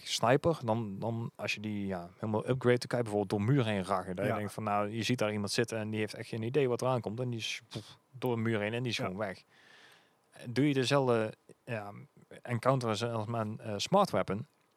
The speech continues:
Speaker 1: dan kan dus zijn dat je ergens omhoog de lucht in schiet. En je hebt die persoon wel getagd, dus die kogels die vliegen dus om een bochtje zo op.
Speaker 2: Homing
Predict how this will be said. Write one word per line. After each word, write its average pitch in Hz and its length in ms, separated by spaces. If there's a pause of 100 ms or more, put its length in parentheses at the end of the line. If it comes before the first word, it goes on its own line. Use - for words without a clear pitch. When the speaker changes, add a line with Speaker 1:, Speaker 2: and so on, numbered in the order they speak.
Speaker 1:
dan 147 120
kan 127 160
dus 98 140
zijn 98 200
dat 104 100
je 104 60 (200)
ergens 107 280 (260)
omhoog 113 280
de - 80
lucht 156 220
in 113 120
schiet. - 280 (320)
En 117 340
je 113 80
hebt 117 140
die 113 100
persoon 117 260
wel 113 120
getagd, 123 360
dus 139 100
die 156 120
kogels 113 260
die 143 120
vliegen 113 220
dus 110 100
om 147 140
een 131 120
bochtje 104 260
zo 101 140
op. 107 60
Speaker 2:
Homing 123 640